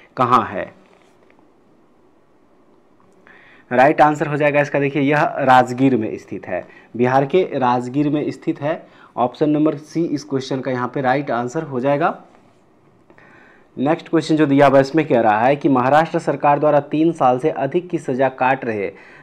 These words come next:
जेल में बंद कैदियों को पचास हजार रुपये तक का पर्सनल लोन देने की घोषणा किस योजना के तहत किया गया है?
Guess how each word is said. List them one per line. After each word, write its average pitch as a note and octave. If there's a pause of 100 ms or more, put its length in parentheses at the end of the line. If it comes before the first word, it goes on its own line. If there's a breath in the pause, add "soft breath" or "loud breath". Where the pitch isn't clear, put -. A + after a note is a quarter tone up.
जेल C#3+
में D#3+
बंद D#3+
कैदियों D3
को B2+
पचास D#3
हजार C#3+
रुपये C3+
तक B2+
का C3+
पर्सनल C#3
लोन C3+
देने C3
की B2
घोषणा B2
किस E3
योजना A#2
के G#2+
तहत D3
किया G2
गया F#2+
है? F2